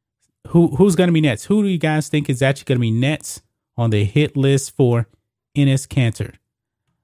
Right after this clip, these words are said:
I'm really wondering, guys, if Joe Tsai is going to respond to this because LeBron James, remember what he said when, uh, when, uh, Enes called him out? He was basically saying, you know, um,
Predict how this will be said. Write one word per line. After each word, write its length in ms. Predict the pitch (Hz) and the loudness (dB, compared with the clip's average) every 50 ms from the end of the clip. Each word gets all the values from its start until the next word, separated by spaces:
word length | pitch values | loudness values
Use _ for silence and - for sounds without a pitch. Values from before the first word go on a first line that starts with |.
| _ _ _ _ | _ _ _ _
I'm 200 | - 143 151 147 | -2 0 2 2
really 200 | 160 175 180 160 | 2 2 2 4
wondering, 360 | 147 135 139 147 143 127 117 | 4 4 2 2 2 0 0
guys, 400 | 110 113 110 107 110 110 107 - | 0 0 -2 -2 -2 -2 -4 -4
if 280 | - 139 127 117 - _ _ _ - | -4 -2 -2 -2 -4 _ _ _ -8
Joe 240 | 113 113 131 139 131 | -4 0 2 2 0
Tsai 360 | 131 - 143 135 131 127 120 | 0 0 0 0 0 0 -2
is 180 | 113 110 110 | -2 -4 -4
going 240 | 107 - 135 131 127 123 | -2 0 0 0 0 0
to 160 | - 139 120 | -2 -2 0
respond 680 | 110 107 - - - 139 135 135 127 120 110 110 113 - _ _ _ _ _ - | 0 -2 -4 -2 -2 0 0 2 2 0 0 -2 -4 -6 _ _ _ _ _ -8
to 100 | - 123 | -4 -2
this 240 | 113 107 98 - - | 0 0 -2 -2 -4
because 360 | - 127 143 131 120 - - _ _ _ _ _ _ _ _ _ - | -2 0 0 0 0 -2 -6 _ _ _ _ _ _ _ _ _ -4
LeBron 360 | 113 113 123 135 143 143 135 | -2 0 2 2 2 2 2
James, 460 | 117 127 131 143 156 170 156 - - - - | 2 0 0 0 0 -2 -4 -6 -12 -8 -2
remember 280 | 135 143 147 143 139 | 0 0 2 2 2
what 120 | 131 127 135 | 2 2 2
he 120 | 156 160 | 0 0
said 320 | 151 - 165 156 151 151 143 | -2 0 0 0 0 0 0
when, 140 | 135 127 | 0 0
uh, 280 | 127 123 120 120 120 113 - _ _ _ _ _ _ _ _ _ _ _ _ _ _ _ _ _ _ | 0 0 -2 -2 -2 -4 -6 _ _ _ _ _ _ _ _ _ _ _ _ _ _ _ _ _ _
when, 160 | - 123 123 | 0 2 2
uh, 140 | 120 120 117 | 2 2 2
Enes 260 | - 143 143 135 - | 0 0 0 0 0
called 260 | - - 147 143 143 | 0 0 0 2 2
him 120 | 147 147 156 | 2 2 2
out? 240 | 151 151 143 - - _ _ _ _ _ _ _ _ _ _ _ _ _ _ _ _ _ _ _ _ _ _ _ _ _ _ | 0 0 -2 -4 -10 _ _ _ _ _ _ _ _ _ _ _ _ _ _ _ _ _ _ _ _ _ _ _ _ _ _
He 100 | - 147 | 0 0
was 120 | 131 113 104 | 0 2 2
basically 340 | 135 143 139 - - 131 | 0 0 0 0 -2 -2
saying, 300 | 127 - 143 135 135 131 | -2 0 0 0 0 0
you 100 | 135 135 | 0 2
know, 260 | 135 135 135 131 120 - _ _ _ _ _ _ _ _ _ | 2 2 2 0 -2 -4 _ _ _ _ _ _ _ _ _
um, 360 | 120 117 117 117 117 113 - | -4 -2 0 0 -2 -4 -6